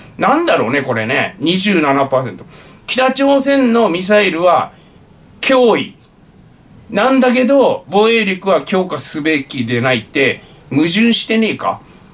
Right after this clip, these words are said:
えー、何パーセントか、そういう矛盾したやつがいるみたいですけど、半分ぐらいね。十二パーセント、十五パーセント。八十六パーセントだったら、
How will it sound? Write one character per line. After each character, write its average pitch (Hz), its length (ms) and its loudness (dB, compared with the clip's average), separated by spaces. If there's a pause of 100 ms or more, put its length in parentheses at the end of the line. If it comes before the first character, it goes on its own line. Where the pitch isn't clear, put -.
え 156 300 0
ー、 - 20 0
何 208 240 2
パ 247 180 0
ー 233 40 -2
セ 247 140 0
ン 220 80 -2
ト 170 120 -6
か、 131 440 0 (200)
そ - 200 0
う 214 80 4
い 220 100 2
う 202 40 0
矛 180 200 -2
盾 196 260 0
し - 140 -2
た 202 80 2
や 190 160 2
つ 156 160 -6
が 139 340 -2 (560)
い 170 140 -2
る 190 120 2
み 196 120 0
た 185 120 2
い - 20 2
で 131 80 0
す - 80 -6
け 107 100 -8
ど、 92 80 -10
半 156 400 -2
分 143 200 0
ぐ 123 120 -2
ら 90 120 -4
い 85 80 -16
ね。 151 340 -2 (800)
十 170 400 0
二 180 200 -2
パ 156 240 2
ー 151 40 -4
セ 131 160 -4
ン 110 120 -6
ト、 - 220 -14 (360)
十 156 340 0
五 143 160 0
パ 131 200 0
ー 127 40 -4
セ 117 140 -6
ン 92 80 -14
ト。 - 160 -20 (1700)
八 277 420 -2
十 294 160 0
六 294 200 0
パ 277 140 2
ー 277 60 4
セ 269 100 2
ン 247 40 -2
ト 190 60 -2
だ 139 80 0
っ - 20 -12
た 147 120 -4
ら、 127 440 0